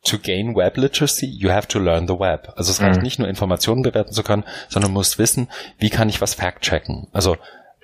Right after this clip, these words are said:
Speaker 1: Inverssuche von Bildern, ähm, in, in Logbeiträge von Wikipedia gucken, wann wurde von wem wie was geändert. Ähm, in, zu gucken, zu wissen, welchen Mythos kann ich wo aufklären. Also er geht zu,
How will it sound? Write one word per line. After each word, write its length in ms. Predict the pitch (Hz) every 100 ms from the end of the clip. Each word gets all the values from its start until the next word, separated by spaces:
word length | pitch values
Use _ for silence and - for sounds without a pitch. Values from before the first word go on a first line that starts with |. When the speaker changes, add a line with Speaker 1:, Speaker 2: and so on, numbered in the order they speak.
| _ _
Speaker 1:
Inverssuche 760 | - 98 98 90 - 95 87
von 240 | 98 98 85
Bildern, 640 | 87 87 85 80 76 - -
ähm, 380 | 85 82 82 -
in, 240 | 90 87
in 500 | 90 87 87 - -
Logbeiträge 840 | - 92 92 - 92 87 - 87 85
von 180 | - 87
Wikipedia 540 | 90 - 95 95 87
gucken, 300 | - - 82
wann 180 | 80 85
wurde 160 | 87 85
von 240 | - 82
wem 200 | 85 87
wie 140 | 85
was 180 | 80 76
geändert. 580 | - - 95 82 71 - - - - - - -
Ähm, 500 | - 82 80 76 69 - _ _ _ _ _ _ _ _ -
in, 580 | 92 90 85 82 - - - -
zu 140 | -
gucken, 340 | - 107 - 98
zu 160 | -
wissen, 320 | 98 - 98
welchen 260 | 95 95 107
Mythos 320 | 98 104 98
kann 160 | - 92
ich 140 | -
wo 80 | 87
aufklären. 560 | 92 95 - 76 69 76
Also 160 | 78
er 180 | 80 76
geht 400 | - - 87 -
zu, 640 | - - - - 90 80